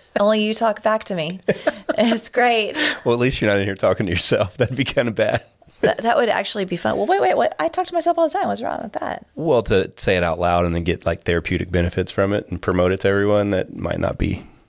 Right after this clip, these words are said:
Speaker 1: looked at very highly.
Speaker 2: Yeah, so anyway, so I go to the chiropractor and I'm like, "Okay, I got really bad stressed over the weekend. It turned into a migraine. I'm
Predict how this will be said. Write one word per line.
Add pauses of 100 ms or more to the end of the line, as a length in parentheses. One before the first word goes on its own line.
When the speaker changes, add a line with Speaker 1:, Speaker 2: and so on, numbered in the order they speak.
(220)
Speaker 1:
looked
at
very
highly. (320)
Speaker 2:
Yeah,
so
anyway,
so
I
go
to
the
chiropractor
and
I'm
like,
"Okay,
I
got
really
bad
stressed
over
the
weekend.
It
turned
into
a
migraine.
I'm